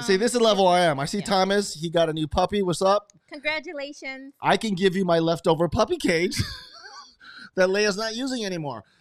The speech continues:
Speaker 1: That's my level. Stuart, two thousand dollar free espresso machine. Me, hey,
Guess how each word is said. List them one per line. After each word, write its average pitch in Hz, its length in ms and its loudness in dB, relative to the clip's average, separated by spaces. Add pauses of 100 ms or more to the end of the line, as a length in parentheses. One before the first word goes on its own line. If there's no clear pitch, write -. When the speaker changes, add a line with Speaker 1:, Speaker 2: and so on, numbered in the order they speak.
(120)
Speaker 1:
That's 208 360 -2
my 226 220 0
level. 139 500 -4 (440)
Stuart, 269 720 -2
two 185 140 -8
thousand 160 340 -2
dollar 139 260 -2
free 139 220 -4
espresso 131 360 -4
machine. 127 420 -12
Me, 131 280 -10
hey, 120 300 -12